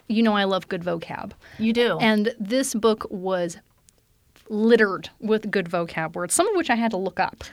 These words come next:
Speaker 1: So, <laughs> um, they had vociferated. That
Speaker 2: Mm.
Speaker 1: was a good one. Gibbeting.
Speaker 2: Gibbeting.
Speaker 1: Gibbeting. I did not know gibbeting before now.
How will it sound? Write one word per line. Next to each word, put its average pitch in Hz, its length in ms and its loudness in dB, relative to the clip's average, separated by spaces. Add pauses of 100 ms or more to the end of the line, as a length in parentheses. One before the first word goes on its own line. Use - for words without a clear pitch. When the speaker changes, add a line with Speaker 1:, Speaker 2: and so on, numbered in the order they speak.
(320)
Speaker 1:
So, 208 600 8
<laughs> - 40 -4
um, 170 420 0
they 180 200 -4
had 170 320 -4
vociferated. 202 1200 -2
That 175 220 -4
Speaker 2:
Mm. - 20 -4
Speaker 1:
was 170 140 -8
a 185 80 -6
good 175 300 -6
one. 180 440 -2 (340)
Gibbeting. 196 600 2 (460)
Speaker 2:
Gibbeting. 185 540 -8
Speaker 1:
Gibbeting. 196 420 0
I 196 120 0
did 254 140 -2
not 262 180 4
know 233 160 2
gibbeting 175 400 -2
before 165 300 -8
now. 151 320 -10